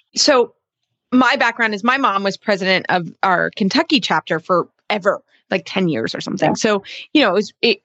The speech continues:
Speaker 1: it was part of our life that we would go to the board meetings and, and serve on whatever committees or do whatever she needed. And so, so I, I have, I've lived it as well. And, and it's a,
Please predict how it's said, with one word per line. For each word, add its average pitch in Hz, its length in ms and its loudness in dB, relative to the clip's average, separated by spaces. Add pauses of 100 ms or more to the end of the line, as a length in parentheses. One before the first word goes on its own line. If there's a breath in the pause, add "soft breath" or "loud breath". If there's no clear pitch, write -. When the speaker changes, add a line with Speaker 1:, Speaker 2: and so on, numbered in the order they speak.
(100)
Speaker 1:
it 254 140 2
was 233 140 2
part 247 260 0
of 254 80 2
our 202 160 4
life 185 300 -6
that 180 120 -4
we 202 140 -2
would 190 160 0
go 190 100 2
to 190 80 -4
the 196 120 -2
board 180 280 0
meetings 226 440 2
and, 165 280 0
and 180 540 -4
serve 214 360 2
on 190 260 0
whatever 196 320 0
committees 214 480 0
or 180 120 2
do 196 240 2
whatever 190 360 2
she 208 200 -2
needed. 196 420 2
And 185 220 0 (280 loud breath)
so, 208 340 -4 (100)
so 214 280 2
I, 190 280 0
I 202 140 0
have, 214 220 -4 (120)
I've 220 200 0
lived 262 240 0
it 285 100 2
as 208 160 0
well. 165 340 0
And, 196 180 -4
and 208 180 0
it's 214 180 -4
a, 226 160 2